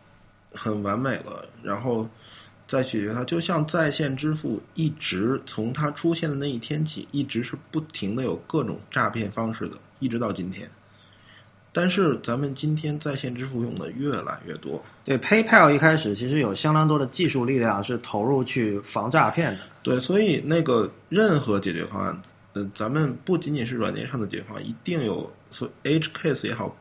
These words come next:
Speaker 1: bug 也好，一定有问题。那么你不把它发布了，你不去用，你永远不知道这种问题。你不确认问题，你永远没有解决方案。所以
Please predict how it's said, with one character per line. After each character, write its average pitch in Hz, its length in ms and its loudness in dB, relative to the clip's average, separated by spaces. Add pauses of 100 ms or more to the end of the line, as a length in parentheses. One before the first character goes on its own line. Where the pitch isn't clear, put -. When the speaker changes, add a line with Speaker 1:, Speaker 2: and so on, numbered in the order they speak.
(140)
Speaker 1:
bug 123 280 4
也 - 140 -6
好， - 200 -14 (600)
一 123 140 -2 (120)
定 180 160 2
有 101 100 0
问 87 180 -6
题。 - 160 -18 (680)
那 196 180 2
么 139 240 2 (300)
你 120 260 2
不 156 300 -2
把 87 160 -2
它 123 140 -8
发 147 260 0
布 143 180 -2
了， 101 60 -2
你 95 220 -6
不 117 100 -6
去 139 280 -4
用， 135 220 0
你 90 200 -8
永 107 160 -2
远 135 280 -2
不 123 80 -6
知 131 120 -8
道 135 100 -2
这 113 100 -4
种 90 140 -6
问 92 120 -10
题。 - 240 -16
你 113 220 2 (340)
不 143 140 2 (160)
确 - 280 0
认 151 200 2
问 160 140 4
题， 123 140 -2
你 110 100 2
永 110 180 0
远 131 160 0
没 98 140 0
有 95 120 0
解 92 120 -6
决 73 140 -12
方 - 180 -14
案。 - 60 -18 (920)
所 151 220 0
以 127 260 4